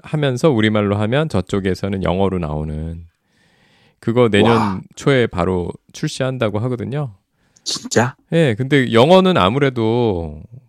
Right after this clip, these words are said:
Speaker 1: 번역에 오류가 있을 것 같고 일본어는
Speaker 2: 음.
Speaker 1: 확실하지 않겠어요?
Speaker 2: 그렇죠.
Speaker 1: 가서
Speaker 2: 일본어는
Speaker 1: 해봐야지.
Speaker 2: 한국하고 어순이 같으니까.
Speaker 1: 음.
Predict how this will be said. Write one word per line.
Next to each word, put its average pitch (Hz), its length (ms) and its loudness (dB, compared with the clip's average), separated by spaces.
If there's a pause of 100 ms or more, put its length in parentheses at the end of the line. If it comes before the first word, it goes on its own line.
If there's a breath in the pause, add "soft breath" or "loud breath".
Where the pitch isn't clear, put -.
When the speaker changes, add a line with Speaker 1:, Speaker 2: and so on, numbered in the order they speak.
Speaker 1:
번역에 127 340 4
오류가 104 320 2
있을 104 220 -4
것 101 140 -6
같고 92 520 -6
일본어는 151 540 2
Speaker 2:
음. 135 80 0
Speaker 1:
확실하지 185 400 2
않겠어요? 98 600 -6 (720 soft breath)
Speaker 2:
그렇죠. 123 400 0
Speaker 1:
가서 - 140 -6
Speaker 2:
일본어는 131 340 4
Speaker 1:
해봐야지. 113 80 2 (140)
Speaker 2:
한국하고 92 480 2
어순이 107 300 2
같으니까. 80 640 -6
Speaker 1:
음. 87 200 -10